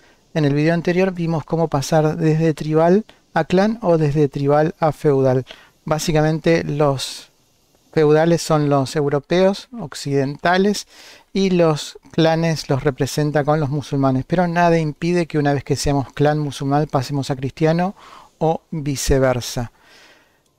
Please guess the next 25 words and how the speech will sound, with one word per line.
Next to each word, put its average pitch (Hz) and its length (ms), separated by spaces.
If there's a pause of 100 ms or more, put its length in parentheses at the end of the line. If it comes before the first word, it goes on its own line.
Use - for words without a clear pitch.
(1000)
Clan 160 440 (180)
y 180 140
feudal 156 480
funcionan 160 640 (100)
igual 165 720
en 143 340
todo, 220 500 (400)
con 170 340
la 156 80
excepción 170 840
del 151 240
tributo, 135 640
es 143 140
decir, 143 240
de 139 100
lo 135 80
que 131 140
pagan 156 320
nuestros 139 280
vasallos 165 640 (440)
en 139 260
levas 165 520
y 147 180
oro. 131 340 (400)
Es 139 220